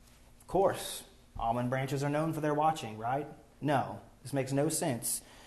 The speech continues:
Um, just out of curiosity, is, is anybody reading the Bible in Hebrew? Have any native Hebrew speakers who are reading right to left and the calligraphy and all that?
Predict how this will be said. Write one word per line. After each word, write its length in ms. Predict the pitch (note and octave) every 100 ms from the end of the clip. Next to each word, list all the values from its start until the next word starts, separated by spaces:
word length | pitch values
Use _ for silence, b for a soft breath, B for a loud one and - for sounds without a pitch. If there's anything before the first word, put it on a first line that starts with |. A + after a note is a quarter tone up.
| B B
Um, 560 | C3 B2 A#2 A#2 A#2+ - -
just 240 | - E3+ F3+
out 80 | D3+
of 80 |
curiosity, 720 | C3+ C#3+ C3 C3 B2+ - A2+
is, 100 | B2 B2 B B
is 80 | -
anybody 340 | G3 G3 F3
reading 260 | D#3 F3 E3
the 60 |
Bible 280 | C#3+ C#3 C3+
in 80 | B2
Hebrew? 560 | - C#3 A2+ G2+ - - - - - - -
Have 100 | B2+
any 100 | B2+
native 380 | B2 C3+ C3+ B2+
Hebrew 260 | C3+ B2+
speakers 440 | B2 - A#2+ A2 G#2
who 120 | A#2+
are 20 |
reading 220 | A#2+ A#2+
right 220 | A#2+ B2+
to 100 | B2+
left 300 | B2 B2 A#2
and 100 | A#2
the 60 | A2+
calligraphy 500 | - A#2+ A#2 A2+ A2+
and 80 | A2
all 160 | A2+
that? 340 | A2 A2 G2